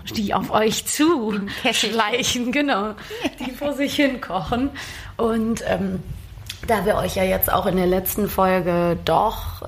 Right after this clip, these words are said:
Speaker 2: ziemlich mit Facts und Science zugeballert haben, haben wir uns heute überlegt, dass wir mal wieder so ein bisschen, ähm, ich sag mal, irgendwie ein anderweitig emotionaleres Thema aufgreifen,
Speaker 1: Ja.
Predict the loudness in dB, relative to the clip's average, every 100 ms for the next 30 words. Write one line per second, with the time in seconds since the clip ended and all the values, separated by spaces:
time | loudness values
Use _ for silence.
0 | -8 -6 -4 -4 -4 -6 -8 -10 -10 -10
1 | -2 0 0 -4 -4 0 0 0 -4 -8
2 | -10 -10 -8 -4 0 2 2 2 0 -2
3 | 0 0 2 2 2 2 2 2 2 0
4 | -2 -4 0 2 2 2 0 0 0 2
5 | 2 2 0 -2 -4 -2 0 0 0 0
6 | 0 0 0 0 0 2 4 4 2 0
7 | -8 -12 -12 -2 2 4 4 4 2 2
8 | 0 0 2 2 2 2 2 2 2 0
9 | 2 0 2 2 2 0 -4 0 0 2
10 | 2 0 -4 -6 0 2 4 2 0 -2
11 | -2 -2 0 0 2 0 0 0 2 4
12 | 4 2 0 0 2 2 0 0 0 0
13 | -4 -12 -2